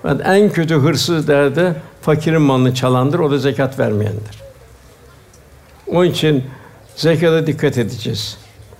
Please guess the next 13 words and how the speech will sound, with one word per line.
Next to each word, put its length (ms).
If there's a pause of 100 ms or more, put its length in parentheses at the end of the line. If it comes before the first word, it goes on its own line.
(140)
Öşre 420
dikkat 360
edeceğiz. 600 (460)
Hayvanata 600
dikkat 360
edeceğiz. 520 (880)
Bir 100
de 140
kul 240
hakkı, 420
dilimize 480
dikkat 320
edeceğiz. 580